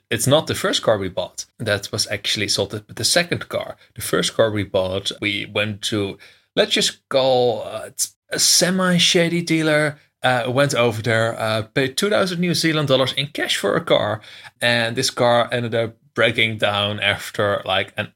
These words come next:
hour or so <laughs> of driving. And yeah, mistake from that one was don't buy from shady dealers, um,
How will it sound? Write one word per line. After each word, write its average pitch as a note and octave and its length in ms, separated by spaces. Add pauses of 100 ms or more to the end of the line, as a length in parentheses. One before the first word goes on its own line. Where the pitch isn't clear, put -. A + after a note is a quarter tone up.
hour A#2 480
or G2+ 120
so - 440 (180)
<laughs> D#4+ 200
of D#4+ 140
driving. A2 760 (240)
And G#2 800
yeah, G#2+ 360 (180)
mistake D3 560
from D3+ 160
that G#3 160
one F#3+ 140
was E3+ 360 (160)
don't G3 180
buy F3+ 140
from E3+ 180
shady C#3 360
dealers, A2+ 520 (260)
um, A#2 720